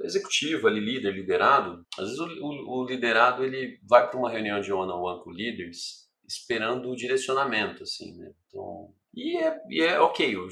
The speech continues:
o, a gestão tem que direcionar. Só que, cara, é sua vida, sabe? É, é, é a sua carreira, é o, é o, é o seu futuro, assim. E você precisa também construir o seu caminho, assim.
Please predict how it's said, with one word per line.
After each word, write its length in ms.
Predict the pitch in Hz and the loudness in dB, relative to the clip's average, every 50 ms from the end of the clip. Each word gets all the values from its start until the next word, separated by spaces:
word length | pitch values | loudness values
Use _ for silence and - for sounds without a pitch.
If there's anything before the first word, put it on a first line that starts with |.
| 95 - | -10 -8
o, 560 | 104 104 101 101 101 - - 95 - - 95 | -6 -6 -6 -6 -8 -10 -12 -10 -6 -4 -2
a 40 | 101 | -2
gestão 400 | 101 113 110 - - 131 131 127 | -2 -2 -2 -2 0 0 0 0
tem 180 | - 120 113 - | 0 -2 -2 -2
que 100 | - 98 | -4 -6
direcionar. 640 | 95 95 92 90 - - 90 87 80 80 76 - - _ | -8 -6 -6 -6 -6 -6 -6 -4 -4 -6 -6 -8 -14 _
Só 260 | _ - - - 110 - | _ -4 -2 -2 -2 -4
que, 180 | - - - - | -6 -8 -14 -12
cara, 320 | - - - - - - | -8 -4 0 4 6 6
é 60 | 117 233 | 6 6
sua 240 | 233 - - 233 | 4 2 0 -2
vida, 380 | 208 - 151 185 196 104 - - | -2 -2 -4 -6 -4 -2 -2 -2
sabe? 420 | - - 127 139 131 - - 85 | 0 2 4 4 4 2 0 -2
É, 80 | 85 85 | -2 -2
é, 680 | - - - - 76 - - - - - - - - - | -2 -2 0 0 0 0 -2 -4 -6 -6 -6 -6 -6 -6
é 40 | - 85 | -4 -6
a 60 | - | -6
sua 240 | - - 143 143 - | -4 -2 -4 -2 2
carreira, 540 | - 135 113 - 101 107 104 98 92 87 82 82 | 4 4 4 4 4 4 4 4 4 2 -2 -4
é 180 | 85 85 85 | -4 -4 -4
o, 240 | 87 - - - - | -2 -4 -4 -4 -6
é 60 | - | -6
o, 140 | - - - - - - | -6 -8 -8 -12 -10 -6
é 60 | - | -4
o 100 | 92 92 | -4 -4
seu 260 | - - - - - - | -4 -4 -4 -4 -4 -4
futuro, 640 | - - - - _ - 107 98 92 87 82 82 | -6 -10 -16 -16 _ -10 -8 -8 -8 -8 -10 -12
assim. 480 | 82 85 - - 92 87 80 78 78 80 _ _ - | -10 -10 -10 -8 -8 -10 -10 -10 -12 -16 _ _ -16
E 640 | - - 90 87 87 85 82 80 80 80 80 80 78 _ _ | -12 -8 -6 -6 -6 -4 -4 -4 -6 -6 -8 -10 -14 _ _
você 300 | - 117 - - - - | -8 -6 -4 -4 -4 -4
precisa 540 | - - - - - - 170 185 240 - - | -4 -6 -6 -6 -6 -4 -2 -2 -2 -2 -2
também 460 | - 143 120 110 113 113 117 117 117 | -2 -2 0 2 2 2 2 0 -2
construir 640 | - 120 123 120 - - - - 113 107 110 113 104 | -4 -4 -4 -2 -4 -6 -8 -6 -4 -2 -2 -2 -2
o 80 | 92 - | -4 -4
seu 240 | - - 95 90 - | -6 -6 -6 -6 -4
caminho, 520 | - 92 85 85 85 82 80 78 80 78 _ | -6 -6 -6 -6 -10 -12 -12 -14 -16 -18 _
assim. 220 | - - - 85 | -20 -20 -18 -16